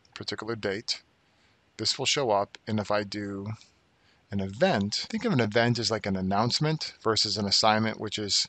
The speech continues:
something you have to do when there's a due date. You can use events for listing out, kind of like an agenda. Here's what's gonna happen in class today, or here's what we're gonna accomplish.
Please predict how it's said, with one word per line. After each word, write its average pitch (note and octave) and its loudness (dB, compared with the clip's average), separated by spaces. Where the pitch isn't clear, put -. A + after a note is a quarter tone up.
something D3 -6
you G#2 0
have G#2+ 4
to - -6
do G#2+ -4
when G#2 0
there's F#2+ 0
a G2 -6
due B2 -6
date. F#2+ -4
You C#3+ -4
can G3 4
use F3+ 6
events G2+ 0
for - -6
listing G#2+ 2
out, G2 0
kind G#3+ 0
of G#3+ 0
like D#3+ 2
an D#3 2
agenda. B2+ 2
Here's B2 -4
what's A#2+ -4
gonna G#2 2
happen G2+ 0
in G2 -6
class G#2 4
today, G2 -4
or G2 -4
here's A2 -4
what G#2 -6
we're G2+ -8
gonna F#2+ -4
accomplish. F#2+ 0